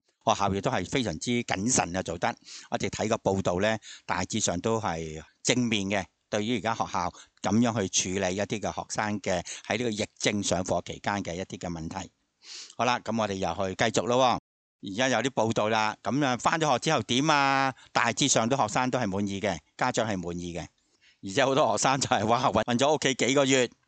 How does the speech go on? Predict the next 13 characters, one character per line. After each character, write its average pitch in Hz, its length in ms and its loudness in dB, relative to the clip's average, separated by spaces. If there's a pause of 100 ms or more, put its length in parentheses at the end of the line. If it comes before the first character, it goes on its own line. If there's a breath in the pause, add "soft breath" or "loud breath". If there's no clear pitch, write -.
(380)
係 98 80 -2
咪？ 98 220 0
有 127 120 0
個 123 80 0
長 95 460 2
嘅 113 100 2
暑 113 220 -2
假， 104 320 0
而 - 80 -12
家 117 140 -2
返 117 160 0
返 117 160 0
學， 92 200 0